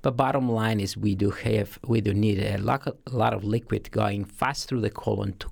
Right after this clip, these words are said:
clean it up from any particles, so we can get to see that colon well, uh,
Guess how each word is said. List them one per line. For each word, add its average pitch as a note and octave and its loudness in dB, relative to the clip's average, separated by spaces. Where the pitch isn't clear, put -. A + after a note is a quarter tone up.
clean A#2 2
it G2+ 0
up G2+ -4
from G2+ -2
any G2+ -2
particles, G#2 -2
so - 0
we A2+ 2
can G#2 -2
get G2+ -2
to G#2 -2
see G#2 2
that B2 0
colon G2 0
well, F#2+ -2
uh, G2+ 2